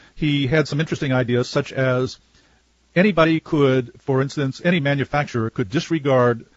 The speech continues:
the Federal Trade Commission rules or the F D A rules or any of these other rules of the regulatory agencies if they printed on the label in prominent letters that this has not been approved by the F D A or this has not been approved by the F T C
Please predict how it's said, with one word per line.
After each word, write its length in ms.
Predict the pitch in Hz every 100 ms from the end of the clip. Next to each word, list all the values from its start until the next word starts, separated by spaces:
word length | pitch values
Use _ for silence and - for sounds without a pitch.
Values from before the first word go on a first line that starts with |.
| _ 120 165 -
the 120 | 139
Federal 300 | 135 151 147
Trade 240 | - 156 143
Commission 360 | 123 113 110
rules 380 | 104 110 110 120
or 180 | 139 135
the 140 | 135
F 140 | 127 -
D 260 | 131 123
A 80 | 135
rules 420 | 120 107 107 117 - _
or 140 | 127
any 200 | 127 147
of 80 | 143
these 140 | 131 127
other 140 | 143
rules 300 | 123 123 117
of 60 | 117
the 60 |
regulatory 520 | 113 131 117 120 117
agencies 440 | 117 117 104 117 117 - -
if 220 | 160 180
they 160 | 165 160
printed 420 | - 175 127 120 _ _
on 220 | 135 147 160
the 80 |
label 400 | 143 147 113 110
in 160 | 131 123
prominent 420 | - 139 151 151
letters 340 | 131 117 117 - _ -
that 140 | 127
this 160 | 135 131
has 160 | 127 127
not 240 | 123 151
been 140 | 143
approved 340 | 143 143 135 123
by 140 | 123
the 140 | 117 117
F 100 | -
D 160 | 113
A 120 | 117
or 60 | 120
this 140 | 117
has 120 | 113 107
not 160 | 143 -
been 80 |
approved 340 | 135 - 131 123
by 140 | 120
the 100 | 120
F 80 | 113
T 160 | 123 110
C 240 | 123 117